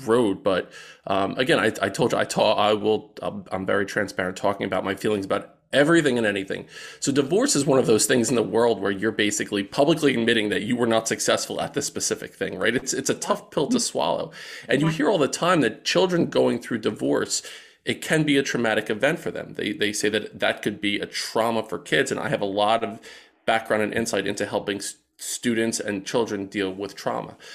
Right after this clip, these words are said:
So for me, one of the things that I'm most proud about is I feel that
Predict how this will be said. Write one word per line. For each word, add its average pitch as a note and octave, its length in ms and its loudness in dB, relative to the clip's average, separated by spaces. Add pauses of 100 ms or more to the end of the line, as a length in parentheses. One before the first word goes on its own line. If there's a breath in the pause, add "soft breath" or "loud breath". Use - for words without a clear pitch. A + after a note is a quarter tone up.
(160 loud breath)
So C#3 180 4
for A#2 160 -2
me, A#2+ 520 0 (1500 loud breath)
one B2+ 240 2
of B2 60 2
the A2+ 60 0
things A#2 220 0
that A2+ 100 2
I'm G#2+ 220 0
most G2 260 0
proud C#3+ 280 0
about F#2 300 -2
is G2 260 -4 (1000 loud breath)
I A#2 140 0
feel C#3+ 320 2
that G#2+ 400 0